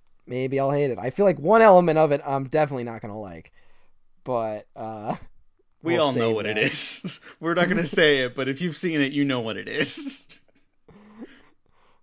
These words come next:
Speaker 1: Um, but yeah, I'm, I'm excited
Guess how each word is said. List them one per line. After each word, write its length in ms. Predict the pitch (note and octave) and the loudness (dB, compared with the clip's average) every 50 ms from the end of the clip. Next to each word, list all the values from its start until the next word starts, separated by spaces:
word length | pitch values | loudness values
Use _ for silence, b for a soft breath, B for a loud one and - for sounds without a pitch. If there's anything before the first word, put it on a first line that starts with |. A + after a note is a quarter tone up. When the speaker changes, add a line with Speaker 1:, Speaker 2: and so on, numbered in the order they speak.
| _ _ - | _ _ -10
Speaker 1:
Um, 720 | - C3+ C3 B2+ B2 B2 B2 B2 A#2+ A#2+ B2 B2 B2+ - _ _ _ | -8 -6 -4 -4 -4 -6 -6 -8 -10 -12 -14 -16 -18 -20 _ _ _
but 520 | - D3 C#3+ C3+ C3+ C3 B2+ B2+ B2+ - _ _ _ _ _ _ _ _ _ _ _ _ _ _ _ _ _ _ _ _ _ _ _ - | -4 -2 0 0 0 -2 -4 -6 -8 -10 _ _ _ _ _ _ _ _ _ _ _ _ _ _ _ _ _ _ _ _ _ _ _ -2
yeah, 200 | F#3 F#3+ G3 F3 D#3+ | 2 4 4 4 4
I'm, 100 | D#3+ E3 | 2 -2
I'm 140 | D#3+ F3 | -6 -8
excited 500 | F#3 F3+ - F#3+ F3 F#3 F3 D3 A#2 G#2+ | -8 -6 -4 -2 -2 -2 -2 -6 -8 -12